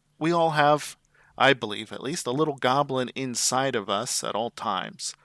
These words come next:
And it's okay to nurture that goblin and go goblin mode to let him be in charge every once in a while. It's okay to, uh, let your hair down, as the goblins say.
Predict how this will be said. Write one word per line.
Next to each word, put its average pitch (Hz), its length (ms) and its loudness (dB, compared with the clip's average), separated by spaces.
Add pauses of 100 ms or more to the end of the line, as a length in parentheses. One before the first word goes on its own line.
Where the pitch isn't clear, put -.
(140)
And 104 480 -4
it's - 160 -10
okay 170 300 -4
to 170 80 -6
nurture 165 360 -6
that 170 200 -8
goblin 160 460 -8
and 101 120 -16
go 117 200 -6
goblin 127 480 -8
mode 113 500 -6 (640)
to - 120 -10
let 113 240 -2
him 123 340 -4
be 104 160 -8
in 101 120 -8
charge - 440 -10
every - 180 -16
once - 320 -12
in - 80 -14
a - 40 -18
while. - 440 -10 (380)
It's - 200 -10
okay 131 720 -6 (420)
to, 113 400 -10 (220)
uh, 110 300 0 (240)
let 123 200 0
your 117 120 -8
hair 113 260 -4
down, 104 460 -10
as - 160 -8
the - 80 -10
goblins 65 500 -8
say. - 280 -8